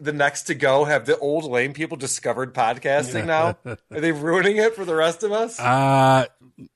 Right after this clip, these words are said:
Speaker 2: possibly. <laughs> Yeah,
Speaker 1: This
Speaker 2: I
Speaker 1: woman,
Speaker 2: mean,
Speaker 1: this woman sounds so boring, but she sounds, like, old-timey.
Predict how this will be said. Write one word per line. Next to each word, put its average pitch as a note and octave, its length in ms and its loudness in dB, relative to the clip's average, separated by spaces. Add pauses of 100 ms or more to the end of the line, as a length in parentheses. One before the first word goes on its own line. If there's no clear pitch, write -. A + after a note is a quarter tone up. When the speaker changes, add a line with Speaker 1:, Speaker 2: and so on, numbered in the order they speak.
(260)
Speaker 2:
possibly. D#3+ 760 2 (160)
<laughs> - 180 -4
Yeah, D3 260 6
Speaker 1:
This C#3 80 10
Speaker 2:
I A2+ 100 6
Speaker 1:
woman, A2+ 160 2
Speaker 2:
mean, G#2 240 -2
Speaker 1:
this A3 180 -10
woman B3+ 180 -2
sounds F#3 360 -2
so G3 240 -4
boring, D#3+ 480 -6
but C3+ 120 -6
she F3+ 120 -8
sounds, B3 580 -6
like, D3 200 -6 (140)
old-timey. F#3 1080 -6